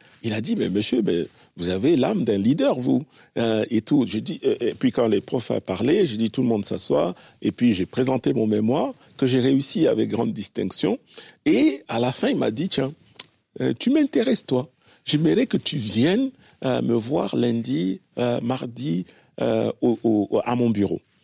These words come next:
Premier jour, deuxième jour, troisième jour. Et, euh, il va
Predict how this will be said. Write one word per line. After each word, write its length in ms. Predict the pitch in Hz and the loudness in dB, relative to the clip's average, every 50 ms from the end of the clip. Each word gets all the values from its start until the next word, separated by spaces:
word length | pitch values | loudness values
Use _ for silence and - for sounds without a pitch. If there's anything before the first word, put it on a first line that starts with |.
| _ _ _ - | _ _ _ -6
Premier 280 | - 135 127 131 123 | -2 2 2 4 4
jour, 340 | 113 101 113 147 135 117 113 - | 2 2 2 2 2 0 0 -2
deuxième 360 | 117 123 131 120 127 120 110 | 0 0 0 2 2 0 0
jour, 240 | 101 113 156 226 214 | 0 0 0 -2 -2
troisième 400 | - - - 123 117 123 120 110 | -4 -2 -2 0 0 0 0 0
jour. 260 | 98 110 156 220 240 - - - - - - _ _ _ | 0 0 0 0 -2 -4 -8 -16 -20 -20 -20 _ _ _
Et, 300 | - 220 262 320 302 - - _ _ _ _ _ _ _ _ _ _ _ _ _ _ - | 0 2 2 2 2 0 -4 _ _ _ _ _ _ _ _ _ _ _ _ _ _ -4
euh, 380 | 127 127 123 120 117 117 117 117 - _ _ - | -2 0 0 2 2 0 0 -2 -6 _ _ 0
il 200 | 143 143 139 147 | 2 2 4 2
va 360 | 120 110 123 147 196 254 | 2 0 -2 -2 -2 -4